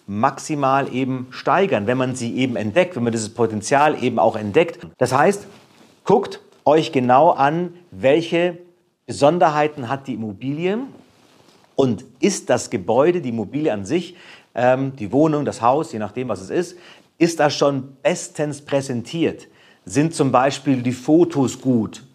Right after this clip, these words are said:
ja, die da, da abgebildet sind? Kommt das rüber, was die Immobilie ausmacht? Überlegt euch immer zuerst,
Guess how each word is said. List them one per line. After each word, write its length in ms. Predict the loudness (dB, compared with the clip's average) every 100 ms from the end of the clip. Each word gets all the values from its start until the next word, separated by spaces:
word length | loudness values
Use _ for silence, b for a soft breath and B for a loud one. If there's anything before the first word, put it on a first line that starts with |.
| _ -2
ja, 200 | -2 0
die 180 | 0
da, 140 | 2 4
da 180 | 4 2
abgebildet 580 | 0 -2 -2 -4 -4
sind? 360 | -6 -4 -4 -8 B B
Kommt 380 | 0 0 0 0
das 340 | 0 0 -8 _ -20 -18 -16 -12 0
rüber, 560 | 6 6 6 2 0 0
was 240 | -2 0
die 60 | -2
Immobilie 360 | 0 2 2
ausmacht? 560 | 2 0 -2 -12 -12 _ B B B B B B
Überlegt 400 | 6 6 6 4
euch 140 | 2
immer 200 | 2 2
zuerst, 580 | 4 2 4 2 0 -6